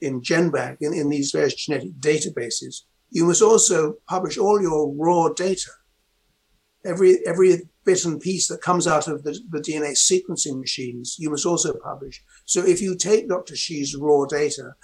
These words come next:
and you try to reassemble R A T G thirteen, it's very difficult to do it. You, in other words, you cannot see how she got from A to B. So that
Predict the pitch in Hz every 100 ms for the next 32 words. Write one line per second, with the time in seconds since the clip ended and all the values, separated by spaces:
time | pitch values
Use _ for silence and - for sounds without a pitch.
0 | - - 156 156 151 185 170 165 151 170
1 | 180 - 190 190 185 139 135 - 143 139
2 | 131 - 135 127 135 131 147 135 - 135
3 | 123 135 _ _ _ _ _ _ _ _
4 | _ _ _ _ - - 180 165 160 156
5 | 175 170 156 151 208 180 - 156 156 _
6 | - 359 226 165 180 151 135 160 175 185
7 | 180 - - 180 151 151 143 160 147 147
8 | - 185 143 131 156 170 - 127 185 180
9 | 214 -